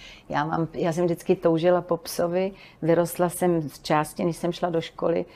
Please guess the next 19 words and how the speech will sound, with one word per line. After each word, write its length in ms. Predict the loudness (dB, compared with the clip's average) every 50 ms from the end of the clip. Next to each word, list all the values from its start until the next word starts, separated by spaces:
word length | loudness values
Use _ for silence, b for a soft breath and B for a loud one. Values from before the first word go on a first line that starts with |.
| b b b b b b
protože 280 | -10 -10 -6 -4 -4 -4
jsem 180 | -2 -2 0
Pražanda, 640 | 2 4 4 4 4 4 2 4 4 4 2 2 0
tak 320 | -2 -4 -6 -6 -6 -10
jsem 380 | -8 -4 -2 0 0 0 0 2
byla 200 | 2 2 2 2
na 100 | 0 0
venkově 540 | 2 2 2 2 4 4 4 6 6 6 4
hodně, 280 | 4 2 2 0 0
tam 120 | 0 -4 -6
jsme 180 | -6 -4 -2
měli 340 | -2 -2 -2 0 -2 -2 -4 b b b b b b b b b -20 -10 -2
i 100 | 0 2
nejenom 480 | 2 4 4 4 4 4 4 2 0
psy, 380 | -2 -4 -2 2 4 6 6 6
ale 180 | 4 2 -2
hodně 300 | -4 -4 -2 2 6 8 8
zvířat, 500 | 8 8 8 6 6 4 4 2 0 0 -2
takže 480 | -4 -4 -2 -2 0 2 2 2 0